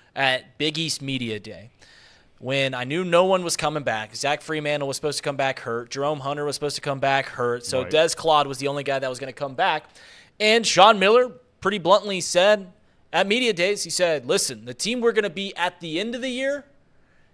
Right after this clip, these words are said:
Speaker 1: is not the team we're gonna be at the beginning of the year," which saying to me, "Ah, we're not very good right now. Hopefully we're a lot better come, come February and March. Hopefully they can make a run in the Big East tournament." And, and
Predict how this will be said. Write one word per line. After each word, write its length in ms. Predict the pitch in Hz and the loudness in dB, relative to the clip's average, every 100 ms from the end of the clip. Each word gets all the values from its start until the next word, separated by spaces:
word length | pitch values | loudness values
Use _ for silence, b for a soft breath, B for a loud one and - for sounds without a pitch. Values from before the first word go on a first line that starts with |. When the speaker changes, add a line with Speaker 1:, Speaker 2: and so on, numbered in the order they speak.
| _ | _
Speaker 1:
is 180 | 135 123 | -12 -4
not 260 | 160 180 - | -2 -2 -4
the 60 | |
team 320 | 160 185 180 | -6 -6 -4
we're 140 | 175 165 | -4 -2
gonna 220 | 165 156 | -2 -2
be 440 | 135 156 151 139 - _ - | -2 -2 0 -4 -10 _ -16
at 80 | 135 | -10
the 80 | |
beginning 300 | 139 143 147 | -8 -4 -4
of 80 | 123 | -6
the 60 | 110 | -10
year," 140 | 110 | -10
which 380 | 117 190 185 - b b b b | -2 -2 -2 -6 b b b b
saying 320 | - 208 190 | 2 2 2
to 60 | 170 | 0
me, 320 | 190 175 160 - _ _ _ - | -2 -2 -4 -12 _ _ _ 0
"Ah, 180 | 165 147 | 4 6
we're 100 | 147 | 4
not 140 | 147 | 2
very 200 | 131 123 | 2 -2
good 160 | 113 98 | -4 -10
right 180 | 95 95 | -12 -14
now. 200 | 90 - _ b b b | -20 -20 _ b b b
Hopefully 340 | - 180 170 165 | -2 -2 0 0
we're 140 | 147 | 2
a 60 | 143 | 4
lot 260 | 139 135 | 2 0
better 280 | 117 135 127 | 0 0 -2
come, 400 | 127 139 123 123 123 | -2 -2 -2 -8 -8
come 160 | 143 135 | -6 -6
February 560 | - 139 135 135 131 | -2 0 0 0 0
and 80 | 123 | 0
March. 220 | 123 131 | -4 -2
Hopefully 280 | 151 123 143 | -4 -2 -2
they 80 | 131 | -4
can 120 | 123 | -6
make 140 | 131 | -8
a 40 | 127 | -2
run 160 | 131 | 0
in 60 | 131 | 0
the 60 | 123 | -2
Big 180 | 135 | -6
East 140 | 131 - | -6 -2
tournament." 320 | 143 151 175 | -2 0 -2
And, 160 | 185 160 | -4 -4
and 260 | 170 147 | -6 -8